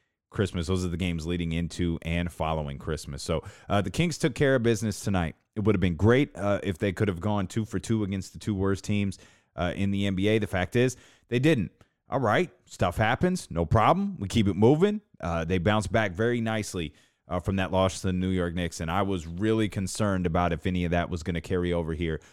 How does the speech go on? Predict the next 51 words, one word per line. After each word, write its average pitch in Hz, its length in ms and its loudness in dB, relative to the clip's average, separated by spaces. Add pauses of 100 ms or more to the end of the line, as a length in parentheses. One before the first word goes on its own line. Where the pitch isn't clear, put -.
(220)
uh, 76 180 -6
into 87 340 -4
this 87 180 -2
game 87 200 0
against 85 220 -2
the 78 60 -10
Golden 90 240 0
State 85 180 0
Warriors. 85 380 0
Now, 82 60 0
you 80 140 0
heard 101 220 2
Luke 98 200 -2
Walton 98 260 2
say 87 180 -2
there, 80 220 -2 (340)
that's 87 180 -4
still 110 240 2
a - 20 0
lot 110 220 4
of 104 60 0
concern. 92 520 -4 (360)
Uh, 50 100 -12 (220)
twenty-nine 101 520 0
turnovers 85 480 -2
is 78 180 -4
far, 98 320 2
far 95 300 0
too 95 180 -4
many, 87 280 -2
and 78 100 -4
I 85 80 -2
don't 85 160 -2
know 90 140 -2
that 80 120 -6
there's 87 220 -2
another 87 280 -2
team, 90 360 -2 (340)
uh, 87 40 -4
in 92 200 -4
the 92 160 0
N 87 100 0
B 90 140 2
A 90 80 4
that 82 180 -2
you're 90 80 -6
gonna 85 140 -2
have 85 200 -2
twenty-nine 90 520 -4
turnovers 87 480 -4
against, 98 560 -4